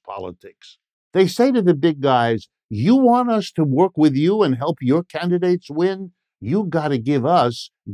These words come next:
guarantees against the nasty competition you will otherwise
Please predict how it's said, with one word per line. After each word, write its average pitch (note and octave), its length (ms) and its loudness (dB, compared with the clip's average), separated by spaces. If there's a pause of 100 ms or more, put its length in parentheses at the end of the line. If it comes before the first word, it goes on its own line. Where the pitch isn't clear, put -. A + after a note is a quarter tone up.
guarantees D3 1200 0 (260)
against C3 480 -2
the B2 100 0
nasty B2 580 -4
competition A#2+ 840 -6
you A#2 160 -2
will A#2+ 320 2
otherwise G#2+ 800 -4